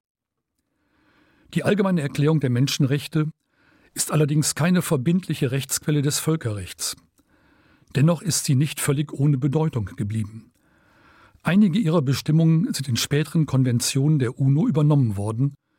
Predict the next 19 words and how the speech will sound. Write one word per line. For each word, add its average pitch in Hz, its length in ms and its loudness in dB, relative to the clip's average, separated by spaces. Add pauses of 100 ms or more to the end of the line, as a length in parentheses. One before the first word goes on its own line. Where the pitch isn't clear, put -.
(500)
wie 160 100 2
zum 170 180 0
Beispiel 147 460 -2
in 139 80 0
den 120 220 0
Pakten - 420 -2
über 117 200 0
bürgerliche 143 760 0 (560)
und 170 240 2
politische 135 560 -2
Rechte 131 320 -6
vom 127 180 0
Dezember 131 440 0
neunzehnhundertsechsundsechzig. - 1300 -4 (1500)
Die - 100 0
Allgemeine 185 360 2
Erklärung 151 380 0
der 131 100 0
Menschenrechte 143 800 -2